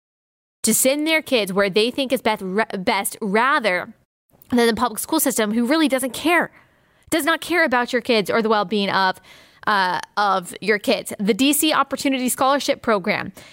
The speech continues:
is the only federal funded school choice program in the nation. The program was restored by President Donald J. Trump in May two thousand seventeen,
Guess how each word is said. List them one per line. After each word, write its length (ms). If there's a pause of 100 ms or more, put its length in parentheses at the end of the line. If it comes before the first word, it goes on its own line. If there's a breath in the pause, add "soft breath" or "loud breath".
is 140
the 180
only 380
federal 380
funded 400
school 220
choice 260
program 480
in 200
the 60
nation. 360
The 80
program 480
was 220
restored 420
by 140
President 360
Donald 280
J. 140
Trump 280
in 100
May 140
two 120
thousand 260
seventeen, 540